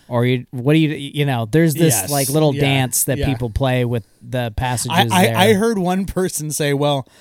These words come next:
Speaker 2: uh, what, what were they, what were they, uh, what were they referencing? Oh, verse twelve. They're like, "Well, when a, when a woman can be the husband of one wife, let me know." And I'm just like,
Speaker 1: <laughs>
Speaker 2: "Dude,
Speaker 1: Yeah.
Speaker 2: come on." That's, that's, look, whether or not,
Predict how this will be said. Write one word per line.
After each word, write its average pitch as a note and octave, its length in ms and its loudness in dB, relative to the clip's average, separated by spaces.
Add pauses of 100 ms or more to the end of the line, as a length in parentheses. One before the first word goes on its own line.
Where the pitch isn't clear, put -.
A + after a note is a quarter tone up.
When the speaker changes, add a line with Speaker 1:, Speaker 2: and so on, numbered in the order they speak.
(300)
Speaker 2:
uh, C3+ 120 -2
what, D#3 240 -2
what D#3 160 -2
were D3+ 100 0
they, C3+ 260 0
what C#3+ 200 -6
were C3+ 120 -6
they, B2 240 -2
uh, A#2 360 -4 (460)
what C#3 120 -8
were C3+ 100 -4
they C3+ 80 -2
referencing? B2+ 440 -6
Oh, C#3 120 -2
verse B2+ 260 -4
twelve. A#2 360 -4
They're A2 80 -6
like, A#2+ 100 -4
"Well, D3+ 260 2
when D3 200 0
a, C#3 100 -4
when C#3+ 180 -2
a C#3+ 60 0
woman D#3+ 360 0
can C#3+ 200 -4
be C#3+ 160 -2
the B2+ 240 -4 (220)
husband D3+ 340 0
of B2 100 -2
one C#3 220 -2
wife, B2 320 -4
let B2+ 160 -6
me B2 140 -4
know." G2+ 320 -8 (100)
And C3+ 140 -10
I'm D3+ 80 -6
just C3+ 160 -6
like, D3 220 -2
Speaker 1:
<laughs> - 20 -16
Speaker 2:
"Dude, A#3+ 640 -2 (420)
Speaker 1:
Yeah. A#2+ 260 -2
Speaker 2:
come E3 80 0
on." C#3 240 0
That's, G#3 300 0
that's, G3+ 460 -4
look, D3+ 240 -4
whether G#3+ 320 0
or G#3+ 40 -2
not, F#3+ 340 -4